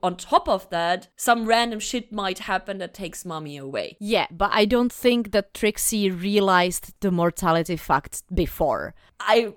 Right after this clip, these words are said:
Speaker 1: agree with that as a child you have a very skewed perception of your parents, but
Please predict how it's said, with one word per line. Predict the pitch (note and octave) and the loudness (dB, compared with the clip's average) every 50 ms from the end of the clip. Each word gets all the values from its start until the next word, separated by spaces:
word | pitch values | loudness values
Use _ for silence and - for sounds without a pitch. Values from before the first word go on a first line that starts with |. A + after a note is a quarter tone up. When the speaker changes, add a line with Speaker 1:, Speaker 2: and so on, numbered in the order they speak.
| _ | _
Speaker 1:
agree | G#3+ A3+ F#3 F#3+ A#3 C4+ C#4 D4 D4 C#4 C4+ B3+ A#3+ | 0 0 0 0 -2 0 2 2 2 2 2 0 0
with | A3 A3+ A3+ A3 G#3 F#3+ G3 - - _ _ - | 2 4 4 4 2 -2 -4 -10 -18 _ _ 0
that | G3 G3+ G3 | 2 2 4
as | F3+ F#3 F#3 | 2 0 -2
a | F3 F#3 - _ - | -4 -8 -8 _ -16
child | - - A3 F3+ F3+ E3+ E3 E3 | -6 -2 2 2 4 4 2 0
you | F3+ F3+ | -4 -8
have | F#3 F#3 E3+ F3 E3+ | -6 -8 -8 -8 -8
a | E3 | -10
very | F3 - E3 D#3+ D#3+ D#3+ D#3+ D#3 D3 C#3+ - _ _ | -8 -6 -6 -4 -4 -4 -6 -6 -8 -10 -12 _ _
skewed | - - - - - _ F3+ F3+ F3+ F#3+ F#3+ G3 G#3 A#3+ C#4 C#4+ - - - - - - _ _ | -12 -10 -10 -12 -12 _ -12 -10 -8 -6 -6 -6 -4 -4 -4 -6 -6 -10 -12 -12 -14 -16 _ _
perception | - G#3+ G3 - G3+ F#3+ - - - B3+ B3 B3+ | -6 -6 -4 -2 -2 -4 -4 -4 -6 -4 -4 -4
of | A#3+ B3 B3 - | -6 -6 -6 -8
your | B3+ B3 | -8 -10
parents, | - A#3 A#3+ A#3+ C4 C#4 D#4 F4+ - - - - - _ _ | -6 -2 0 0 0 0 -4 -8 -12 -14 -16 -16 -18 _ _
but | - A3 G#3+ G#3+ - | 0 0 0 0 -6